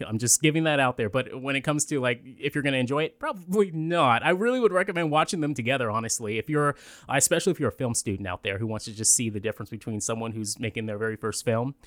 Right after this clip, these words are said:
and going from a <laughs> very artsy background from what Noah Hawley has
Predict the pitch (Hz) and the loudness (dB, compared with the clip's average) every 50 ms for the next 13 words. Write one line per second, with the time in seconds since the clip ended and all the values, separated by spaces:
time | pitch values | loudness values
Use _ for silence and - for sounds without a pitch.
0 | - - - - - _ - - 110 104 104 101 98 104 110 123 120 120 113 110 | -20 -20 -20 -20 -20 _ -10 -6 -2 -2 -2 -2 0 2 4 4 4 4 2 2
1 | 110 107 101 92 90 90 90 95 104 113 135 147 151 147 143 135 131 - - 123 | 0 0 -2 -4 -6 -8 -10 -4 2 4 6 8 8 8 8 6 4 4 4 4
2 | 123 123 - - - 135 101 120 117 107 - - 123 110 107 113 107 - 123 107 | 4 4 4 4 2 2 0 -2 -4 -4 -4 -2 -2 0 0 0 -2 -2 -4 -4
3 | 110 120 - 127 113 113 110 101 113 110 113 117 110 98 98 95 92 92 95 98 | -4 -2 -2 -2 -2 -2 -2 -2 -2 0 0 0 -4 -4 -6 -8 -8 -6 -2 0
4 | - - | 0 0